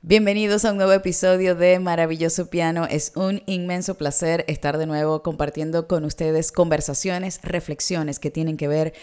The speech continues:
con el maravilloso mundo del piano. Y en esta oportunidad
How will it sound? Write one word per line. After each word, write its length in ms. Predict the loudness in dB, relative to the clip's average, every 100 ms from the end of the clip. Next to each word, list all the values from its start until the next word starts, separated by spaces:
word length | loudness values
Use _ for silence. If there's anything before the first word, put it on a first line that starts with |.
| -20 -4
con 180 | 0 0
el 120 | 0
maravilloso 640 | 0 0 0 -2 -2 -2
mundo 520 | -2 0 -2 0 0 0
del 320 | -2 0 0
piano. 640 | -4 -4 -2 -2 -4 -6 -4
Y 80 | -2
en 80 |
esta 220 | -2 -2 -2
oportunidad 760 | -2 -4 -4 -2 -2 -2 -4